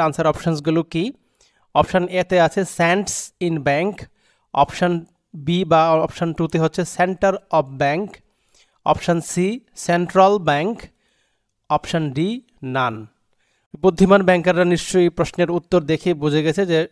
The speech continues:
সঠিক উত্তর কোনটি হবে। হ্যাঁ, সঠিক উত্তর হচ্ছে সি, অর্থাৎ সেন্ট্রাল ব্যাংক। এবার চলে যাচ্ছি আমরা প্রশ্ন দুইয়ে। আজকের দ্বিতীয় প্রশ্নটি হচ্ছে, সরকার নাবালক এবং আদালতের হিসাব ডরমেন্ট হয়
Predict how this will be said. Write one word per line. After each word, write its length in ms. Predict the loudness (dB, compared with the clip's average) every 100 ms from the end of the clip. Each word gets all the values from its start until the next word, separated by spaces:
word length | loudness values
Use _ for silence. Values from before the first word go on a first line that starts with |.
| _ -8
সঠিক 300 | -4 -4 -4
উত্তর 240 | -4 -4 -2
কোনটি 300 | -4 -2 -2
হবে। 280 | 0 -2 -4 -6
হ্যাঁ, 200 | -6 -6 -10 _ _ _
সঠিক 280 | -2 0 0
উত্তর 200 | -2 0
হচ্ছে 220 | -2 -2
সি, 280 | -6 -4 -2 -2 -6 _ _
অর্থাৎ 340 | -4 0 0 0 -6
সেন্ট্রাল 420 | -6 -6 -2 -4 -2
ব্যাংক। 300 | -6 -10 -14 -20 _ _ _ _ _ _ 0
এবার 180 | 0 4
চলে 180 | 4
যাচ্ছি 240 | 4 2 2
আমরা 160 | 2
প্রশ্ন 360 | 2 0 2 -2
দুইয়ে। 400 | 0 2 4 4 2 -2 _ _ _ _ _ _ _ _ _ _ _ _ _ _ _
আজকের 320 | -4 0 0
দ্বিতীয় 260 | 0 2 2
প্রশ্নটি 380 | 2 0 2 4
হচ্ছে, 380 | 2 2 0 -2 -12
সরকার 600 | 2 4 4 4 2 2
নাবালক 500 | 0 2 4 4 0 -4 _
এবং 480 | -4 0 0 0 -4 -6
আদালতের 560 | -4 0 2 2 0 -2
হিসাব 440 | -4 -10 -6 -6 -6 0
ডরমেন্ট 480 | 0 2 -2 -4 -8 -6
হয় 360 | 2 2 2